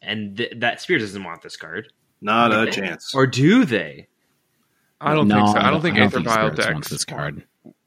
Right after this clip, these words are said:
Speaker 4: No.
Speaker 1: Okay.
Speaker 4: But I do think that there's a chance that there's something out there that it's worth con-,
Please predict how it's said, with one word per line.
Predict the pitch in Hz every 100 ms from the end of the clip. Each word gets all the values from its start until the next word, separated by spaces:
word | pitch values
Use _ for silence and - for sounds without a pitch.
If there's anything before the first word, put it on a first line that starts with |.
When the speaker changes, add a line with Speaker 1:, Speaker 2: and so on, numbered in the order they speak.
| _ _
Speaker 4:
No. | 85 78
Speaker 1:
Okay. | 107 95 - - _ _ _ _ _ _ _ _ _ _ _ _ _ -
Speaker 4:
But | 147 -
I | 135
do | 127 156
think | 170 113
that | 101
there's | 113 101
a |
chance | 92 - 107 95
that | - 90 - _
there's | 95 95 95 87 - - -
something | - - 101 - 95 85 -
out | 82 80
there | - 90 95 98 - _ _ _ _ _ -
that | 104 95 85 82 - - - - _
it's | 98 92
worth | 87 90 92 -
con-, | - 90